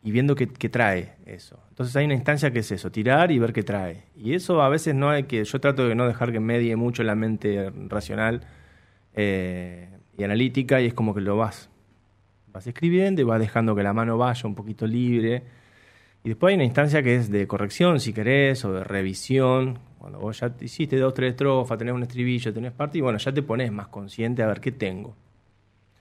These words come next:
Y Y ahí te das cuenta a veces que uno, también el tema de las recurrencias, uh, todas las, la, los versos terminan en A.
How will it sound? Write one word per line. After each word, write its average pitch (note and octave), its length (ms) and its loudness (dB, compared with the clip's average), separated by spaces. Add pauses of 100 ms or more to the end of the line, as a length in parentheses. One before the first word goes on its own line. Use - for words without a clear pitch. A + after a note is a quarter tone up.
(420)
Y B2 260 2 (300)
Y A#2+ 100 2
ahí C#3 120 6
te D3+ 100 2
das C#3+ 80 2
cuenta D3 280 4
a - 20 6
veces C#3 240 2
que - 120 -6
uno, B2+ 320 -2 (120)
también A2 360 -2
el F#2+ 100 -6
tema A2+ 180 -2
de G#2+ 60 0
las G#2 140 -2
recurrencias, A2 600 -4
uh, C#3+ 180 2
todas D#3 360 2
las, G#2 420 -2 (140)
la, G2+ 500 -8
los G#2 160 -4
versos C#3+ 320 0
terminan A2+ 420 -4
en G2+ 140 -4
A. G#2 240 -2